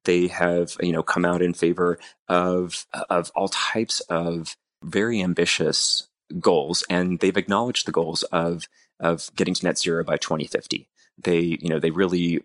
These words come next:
stick to the scientific findings. There are really excellent examples of unions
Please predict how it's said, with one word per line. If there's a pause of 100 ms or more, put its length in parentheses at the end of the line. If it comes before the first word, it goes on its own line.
(140)
stick
to
the
scientific (100)
findings. (560)
There
are
really (600)
excellent
examples
of
unions